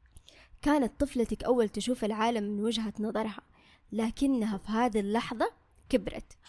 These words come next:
وفهمت إنك أنت كمان عندك مشاعر تتأثر بالأحداث اللي تحصل لكم. الشيء اللي تفكر فيه طفلتك: "ليش ماما زعلانة؟ هل أنا عملت شيء يزعلها؟"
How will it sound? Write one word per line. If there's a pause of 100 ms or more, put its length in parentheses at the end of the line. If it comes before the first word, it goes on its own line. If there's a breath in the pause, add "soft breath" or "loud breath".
(380 soft breath)
وفهمت
إنك
أنت
كمان
عندك
مشاعر
تتأثر
بالأحداث (140)
اللي
تحصل
لكم. (1500 soft breath)
الشيء
اللي
تفكر
فيه
طفلتك: (120)
"ليش
ماما
زعلانة؟ (440 soft breath)
هل
أنا
عملت
شيء
يزعلها؟"